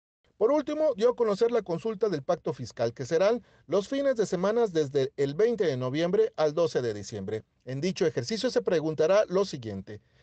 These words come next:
"¿Estás de acuerdo en que cada seis años se revisen los términos de la coordinación fiscal y la manera en que la federación distribuye los impuestos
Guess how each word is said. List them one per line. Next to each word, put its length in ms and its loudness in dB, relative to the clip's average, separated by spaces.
"¿Estás 340 -2
de 80 2
acuerdo 640 0
en 140 -10
que 140 -12
cada 260 2
seis 260 -2
años 380 0
se 300 2
revisen 540 0
los 180 -2
términos 460 0
de 100 0
la 120 2
coordinación 600 0
fiscal 420 -2
y 120 -6
la 100 4
manera 500 0
en 140 -6
que 120 -2
la 120 2
federación 600 0
distribuye 500 -4
los 160 0
impuestos 640 -4